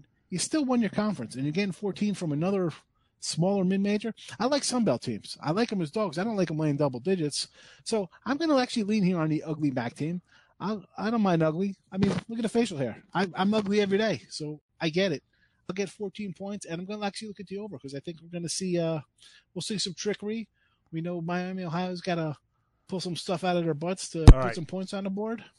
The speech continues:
Speaker 1: So let's go doggy and over to fifty-four and a half.
Speaker 2: Okay, woof, woof, and over. We got it. All right, uh,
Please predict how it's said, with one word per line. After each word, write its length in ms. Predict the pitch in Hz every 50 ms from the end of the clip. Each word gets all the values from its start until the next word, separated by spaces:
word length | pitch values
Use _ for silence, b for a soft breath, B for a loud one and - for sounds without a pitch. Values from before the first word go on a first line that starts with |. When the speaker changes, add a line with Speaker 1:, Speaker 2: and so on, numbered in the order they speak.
| _ _
Speaker 1:
So 340 | - - 156 147 147 147 139
let's 200 | 165 190 196 -
go 400 | - 220 208 202 196 180 156 - _ - -
doggy 440 | - 180 185 190 202 220 214 190 175
and 100 | 170 170
over 200 | 180 185 180 185
to 60 | 185
fifty-four 420 | - - 190 - - 175 - 185 185
and 80 | 180
a 40 | 180
half. 360 | 196 196 196 156 - - - - _ _
Speaker 2:
Okay, 140 | - 131 117
woof, 260 | 120 185 233 - -
woof, 220 | 233 240 226 - 220
and 100 | 196 196
over. 280 | 202 202 165 135 131
We 180 | 127 147 175 180
got 220 | 135 196 202 185 156
it. 180 | 123 113 - _
All 180 | - 170 175 170
right, 480 | 170 175 180 160 131 117 - - - 165
uh, 240 | 143 139 135 127